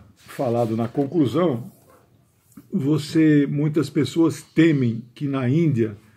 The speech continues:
com esse processo de radicalização do pessoal do hinduísmo, né, dos seguidores do hinduísmo, você possa, é, fazer perder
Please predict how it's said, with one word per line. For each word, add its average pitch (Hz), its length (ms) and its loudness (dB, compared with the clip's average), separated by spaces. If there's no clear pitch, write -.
com 143 200 2
esse 175 300 6
processo 123 680 -2
de 120 140 -2
radicalização 123 1300 -4
do 117 140 -6
pessoal 117 800 -2
do 131 360 -4
hinduísmo, 120 760 -2
né, 135 160 -4
dos 113 260 -6
seguidores 135 640 4
do 117 160 -4
hinduísmo, 120 640 -2
você 143 380 0
possa, 147 920 -2
é, 127 360 0
fazer 147 880 0
perder 151 720 6